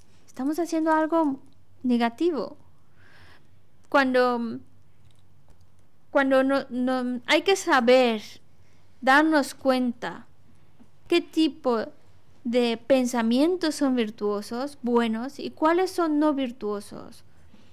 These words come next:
Principalmente está en nuestra mente, es decir, cómo dirigimos nuestra mente. Hay muchas acciones que hacemos, pero es principalmente la mente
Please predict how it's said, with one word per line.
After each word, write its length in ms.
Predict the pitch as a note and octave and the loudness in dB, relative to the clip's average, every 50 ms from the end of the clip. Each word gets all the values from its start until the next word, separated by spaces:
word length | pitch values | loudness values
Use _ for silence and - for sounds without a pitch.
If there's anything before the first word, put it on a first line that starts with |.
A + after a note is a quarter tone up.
| - - - - - - - - - - - - | -20 -20 -20 -20 -20 -20 -20 -20 -20 -20 -6 -2
Principalmente 1120 | D#4 D#4 D#4 D4+ D#4+ D4 - E4+ F#4+ G#4 G4+ F#4+ F#4 F4+ F4 F4 - B3+ C4 B3 - - - - - - - - - - - - - - - - - - - - - | 0 0 2 0 -2 0 2 2 2 4 2 0 0 -2 -2 -2 -2 -2 -2 -2 -4 -8 -14 -20 -20 -20 -20 -20 -20 -20 -20 -20 -20 -20 -20 -20 -20 -20 -20 -8 -2
está 420 | - B3+ B3 B3+ - - C#4 C#4+ D4+ | 0 0 0 0 0 0 2 2 2
en 80 | D#4 | 2
nuestra 360 | D#4+ D#4+ D#4 - - C4 A#3+ | 0 0 -2 -2 -4 -4 -2
mente, 560 | A3 A3 A3+ A3 G#3+ G3+ - G3 G3 - - B3+ | -2 -2 -2 -2 -4 -6 -8 -10 -10 -8 -6 -4
es 60 | B3+ | -2
decir, 360 | D4+ D4+ D4 - B3+ A3+ - - | -2 -2 -2 -2 -4 -6 -6 -6
cómo 340 | - D#4 D4 D4 D#4 E4 E4+ | 0 2 4 4 4 4 4
dirigimos 720 | C#4+ D#4 B3+ C#4 C4 - - - D#4 E4 E4 D#4 C4 B3+ | 2 2 0 0 -2 -4 -2 0 2 2 2 2 2 0
nuestra 300 | A#3 A3+ A3 - A3+ G3+ | -2 -4 -4 -6 -8 -8
mente. 420 | G#3 G3+ G3+ G3 - - E3 - - - - - - - - - - - - - - - - - - - - - - - - - - | -8 -10 -10 -12 -12 -14 -16 -16 -18 -20 -20 -20 -20 -20 -20 -20 -20 -20 -20 -20 -20 -20 -20 -20 -20 -20 -20 -20 -20 -20 -20 -18 -6
Hay 160 | - B3 C4 | -2 0 0
muchas 360 | C4+ C#4+ D#4+ D#4 F#4+ F#4+ F#4 F4+ | 2 2 0 2 0 0 2 0
acciones 540 | D#4+ D#4 - - D#4+ E4 E4 D#4+ D4+ D4 | -2 -2 -2 -2 0 0 2 0 -2 -2
que 100 | - B3 | -4 -6
hacemos, 420 | A#3 G#3+ - A#3 A3 A3 A3 G#3+ D4 | -6 -6 -8 -8 -8 -8 -8 -10 -6
pero 180 | - B3 B3 | -4 -2 -2
es 100 | C#4+ C#4+ | -2 -2
principalmente 1040 | C#4+ - E4 E4+ D#4+ D#4 D4 - - C4+ B3 - D4 D#4 D#4 D4+ C#4+ C4 B3+ C4 A#3 A3 | -4 -4 -4 -2 -2 -2 -2 -4 -6 -6 -2 0 0 2 2 0 0 -2 -4 -4 -4 -4
la 200 | G#3+ G3 G3 G3 | -4 -6 -6 -4
mente 540 | G#3+ B3 C4+ C#4+ C#4+ C#4 - G#3+ G#3+ G#3+ | -2 -2 0 0 -2 -2 -4 -6 -8 -8